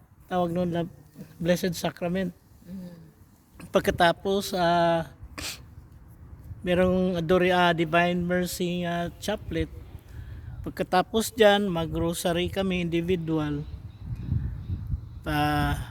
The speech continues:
Speaker 1: ano, together pala, rosary. Pagkatapos nun, ano na,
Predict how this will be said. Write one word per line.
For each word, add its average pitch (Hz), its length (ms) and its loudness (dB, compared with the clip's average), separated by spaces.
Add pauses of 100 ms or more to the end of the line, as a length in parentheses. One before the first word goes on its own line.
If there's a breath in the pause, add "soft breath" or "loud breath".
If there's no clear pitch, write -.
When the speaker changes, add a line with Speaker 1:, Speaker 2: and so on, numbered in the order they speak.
(160)
Speaker 1:
ano, 226 560 4
together 214 480 2
pala, 226 240 0 (400)
rosary. 196 560 -2 (800 loud breath)
Pagkatapos 240 640 4
nun, 208 400 2
ano 165 160 -2
na, 165 320 -2